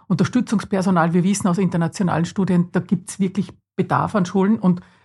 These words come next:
wir haben viele Lehrer in Sy-, im System und verwenden diese Lehrer nicht nur für, für Unterricht, sondern auch, äh, für viele an Unterstützungsleistungen. Und ich glaub, da sind wir auf einem guten Weg. Wo ich glaub, also wir, wir reden sofort bei,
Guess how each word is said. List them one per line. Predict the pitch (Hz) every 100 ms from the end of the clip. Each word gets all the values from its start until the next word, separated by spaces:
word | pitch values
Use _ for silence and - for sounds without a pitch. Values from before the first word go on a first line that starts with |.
| -
wir | 202 135
haben | 151 196
viele | - 208 196
Lehrer | 170 156 175
in | 175 170
Sy-, | 190 175
im | 185
System | 175 175 - 156 202 220 - - - -
und | 196 180 -
verwenden | - 196 147 196 - 190
diese | 190 190
Lehrer | 147 160 175
nicht | 170 160
nur | 196 160
für, | - - 156 170 -
für | -
Unterricht, | 190 196 208 180 180
sondern | 185 165 147
auch, | 160 -
äh, | 160
für | 175 185
viele | 190 175
an | 170
Unterstützungsleistungen. | 180 175 185 208 - 175 175 165
Und | 156 -
ich | -
glaub, | 160 -
da |
sind | 180 160
wir | 160
auf | 180
einem | 170
guten | 175 -
Weg. | 151 139 - - - - - - - - -
Wo | - - - 294 294 233 -
ich | 262 262
glaub, | 226 175 196 - - - - _ -
also | 226
wir, | 220 -
wir | - 226
reden | 196 226 254
sofort | 233 - 196 226 262 - 220 -
bei, | -